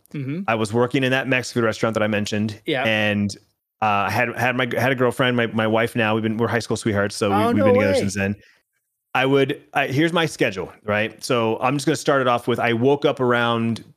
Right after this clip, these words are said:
Speaker 2: ten, uh, ten o'clock, noon, somewhere around there, right?
Speaker 1: Yeah.
Speaker 2: Wake up, eat some lunch, uh, go to work at four.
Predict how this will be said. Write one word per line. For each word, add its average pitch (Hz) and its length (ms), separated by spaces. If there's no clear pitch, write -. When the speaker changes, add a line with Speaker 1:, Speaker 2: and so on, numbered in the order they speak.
Speaker 2:
ten, 117 640
uh, 104 480
ten 139 160
o'clock, 127 360
noon, 113 480
somewhere 113 240
around 101 120
there, 85 140
right? 92 280
Speaker 1:
Yeah. 139 180
Speaker 2:
Wake 147 200
up, 143 380
eat 139 160
some 143 200
lunch, 123 600
uh, 104 420
go 135 180
to 160 60
work 147 240
at 170 80
four. 131 560